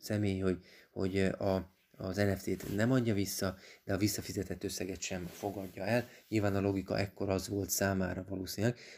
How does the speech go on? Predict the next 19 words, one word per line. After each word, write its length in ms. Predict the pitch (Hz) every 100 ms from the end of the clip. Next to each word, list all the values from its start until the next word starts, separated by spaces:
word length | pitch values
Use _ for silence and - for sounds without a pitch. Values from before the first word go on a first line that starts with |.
| -
hogy 160 | 95
többet 360 | - 101 90 95
érhet 320 | 101 95 92
ez 120 | 90
a, 200 | 92 90 - _
ez 100 | 92
az 120 | 92
unalmas 420 | 98 101 92 90 -
majom, 380 | 92 95 92 87 _ _ -
eh, 220 | 95 90
mint, 480 | 95 92 92 87 -
eh, 280 | 92 90 87 _ _ _
mint 300 | - 90 90
az 120 | 87 90
a 40 |
bizonyos 400 | 92 95 92 87
kölcsön, 460 | - 92 - 90 87
ö, 160 | 95 90
összeg, 460 | 113 - - 110